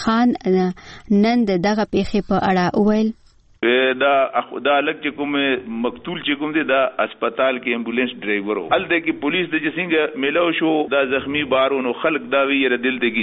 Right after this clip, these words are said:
Speaker 2: جینې و، هغې سره د دې تعلقات و، هغې ته راغلي و دي. واپسې کې خلکو مطلب یې را ایسار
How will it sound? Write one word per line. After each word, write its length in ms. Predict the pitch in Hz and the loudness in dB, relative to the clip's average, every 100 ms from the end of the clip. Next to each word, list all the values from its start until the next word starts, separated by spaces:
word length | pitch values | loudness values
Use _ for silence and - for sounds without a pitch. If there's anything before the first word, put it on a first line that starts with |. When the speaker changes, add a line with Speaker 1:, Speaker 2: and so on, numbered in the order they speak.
| 101 | -2
Speaker 2:
جینې 240 | 110 120 127 | -2 0 2
و، 80 | 117 | 2
هغې 160 | 101 117 | 2 0
سره 120 | 110 101 | 0 0
د 20 | 104 | 0
دې 100 | 110 113 | 0 0
تعلقات 540 | 101 98 95 110 113 101 | 0 0 0 0 0 0
و، 80 | 101 95 | 0 0
هغې 200 | 95 101 - | 0 -2 -2
ته 120 | 90 | 0
راغلي 340 | 87 87 87 85 | 0 0 -2 -4
و 100 | 87 | -4
دي. 100 | 85 85 107 | -4 0 2
واپسې 380 | 107 101 - 127 117 | 2 0 0 0 2
کې 180 | 101 117 | -2 -2
خلکو 300 | 101 98 92 90 | -2 -2 -2 -4
مطلب 240 | 95 101 98 | 0 2 4
یې 60 | 98 | 2
را 60 | 95 | 0
ایسار 220 | 95 95 | 0 -2